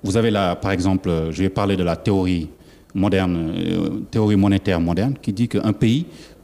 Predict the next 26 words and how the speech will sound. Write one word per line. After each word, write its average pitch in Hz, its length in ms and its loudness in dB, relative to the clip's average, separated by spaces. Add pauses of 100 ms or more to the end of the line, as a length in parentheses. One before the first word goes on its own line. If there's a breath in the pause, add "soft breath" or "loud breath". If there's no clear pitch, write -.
(140)
doit 107 180 -2
pouvoir 98 500 -2 (100)
émettre 98 340 -2
sa 92 140 -4
propre - 240 -2
monnaie 98 200 2
par 101 180 -8
sa 87 180 -6
propre, - 600 -8 (220)
euh, 107 80 -6
banque 98 460 -2 (160)
nationale. 92 420 -2
Un 110 100 -2
pays 113 220 0
doit 101 180 -2
pouvoir 101 360 -2 (340 loud breath)
collecter 120 400 0
ses 104 140 -2
taxes - 380 -4
et 107 60 -4
ses 101 240 -2
impôts 101 300 0 (260 loud breath)
dans 101 120 -2
sa 110 160 -2
propre - 280 -4
monnaie. 90 260 0